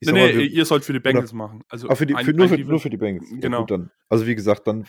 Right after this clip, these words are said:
Speaker 1: Player to watch für mich, äh, wie gesagt, Tyler Boyd. Äh, ganz klar für mich, weil der einfach, sag ich mal, den Raum für die anderen aufmachen muss. Und, äh, wie gesagt, ich sehe so ein bisschen vielleicht in eurer Coverage die Schwäche in der Mitte. Und, äh,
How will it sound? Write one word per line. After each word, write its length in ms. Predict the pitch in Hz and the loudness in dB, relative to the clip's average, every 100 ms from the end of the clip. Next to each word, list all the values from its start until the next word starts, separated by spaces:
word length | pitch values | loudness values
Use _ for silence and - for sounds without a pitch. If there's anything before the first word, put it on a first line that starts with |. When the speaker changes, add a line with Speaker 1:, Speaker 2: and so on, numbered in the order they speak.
| _ | _
Speaker 1:
Player 300 | 131 127 123 | 2 4 4
to 100 | 110 | 2
watch 220 | 120 - | 0 0
für 100 | - | -4
mich, 240 | 120 127 113 | -2 -2 -2
äh, 180 | 113 | -2
wie 60 | 110 | -2
gesagt, 320 | 107 110 - | -2 -2 0
Tyler 240 | 107 104 101 | 2 2 4
Boyd. 340 | 117 131 - _ _ - | 2 2 -2 _ _ -4
Äh, 300 | 104 95 - _ - | -2 -2 -6 _ -4
ganz 240 | 104 123 | -4 -2
klar 420 | - 123 143 147 _ _ _ | 0 0 0 -8 _ _ _
für 140 | - 131 | -10 -6
mich, 280 | 131 131 - | -6 -6 -2
weil 180 | 107 | -2
der 280 | 95 110 104 | 2 2 2
einfach, 320 | 120 110 107 | -2 -4 -4
sag 220 | - 107 104 | -4 -8 -6
ich 100 | 113 | -8
mal, 100 | 104 | -8
den 140 | 107 | -6
Raum 220 | 104 107 | -2 -2
für 100 | - | -2
die 120 | 107 | -4
anderen 200 | 95 104 | -2 -2
aufmachen 480 | - 117 - 123 120 | -2 -4 -2 -4 -4
muss. 280 | 120 120 - - - - _ _ | -6 -8 -10 -20 -20 -20 _ _
Und, 320 | 110 107 98 | -6 -4 -6
äh, 180 | - 104 | -8 -8
wie 80 | 107 | -8
gesagt, 320 | 101 107 - | -2 -2 -4
ich 140 | 107 | -12
sehe 120 | - 104 | -8 -6
so 120 | 110 | -8
ein 100 | 101 - | -10 -8
bisschen 520 | 131 - 123 123 113 | -8 -4 0 2 0
vielleicht 500 | - 110 104 107 - | -6 0 0 0 -6
in 100 | 107 | -4
eurer 220 | 101 98 | -2 -2
Coverage 500 | - 101 110 107 - 101 | -2 -4 -2 -8 -8 -10
die 40 | |
Schwäche 300 | - 104 101 | -4 -4 -4
in 80 | 92 | -6
der 100 | 92 | -4
Mitte. 300 | 95 87 78 - - - - - _ - | -4 -6 -10 -16 -20 -20 -20 -20 _ -6
Und, 380 | 107 95 - | -4 -4 -6
äh, 260 | - 98 | -4 -2